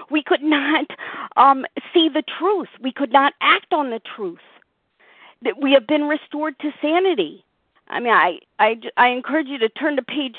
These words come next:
sixty for a moment and look at those three pertinent ideas, which, um,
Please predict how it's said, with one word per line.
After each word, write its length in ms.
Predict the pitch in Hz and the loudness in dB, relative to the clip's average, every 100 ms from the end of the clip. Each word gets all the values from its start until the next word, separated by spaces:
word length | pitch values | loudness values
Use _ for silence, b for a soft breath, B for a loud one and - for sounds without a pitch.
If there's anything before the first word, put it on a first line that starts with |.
| - | -8
sixty 360 | 339 - - 285 - | -8 -6 -14 -14 -8
for 140 | 208 | -6
a 40 | |
moment 420 | 202 202 202 196 - | -4 -2 -2 -2 -4
and 200 | 220 240 | -2 0
look 160 | 302 | 0
at 80 | 302 | 0
those 200 | 240 220 - - | -2 -4 -8 -16
three 280 | 262 294 294 | -10 -10 -10
pertinent 460 | - 302 - 240 233 | -8 -8 -6 -4 -2
ideas, 680 | 202 190 233 277 277 139 - _ b b b b - | -2 -2 -6 -2 -2 -2 -10 _ b b b b 0
which, 180 | 220 - - - | 0 0 -14 -12
um, 640 | - 214 208 208 202 190 | -4 0 2 2 0 -6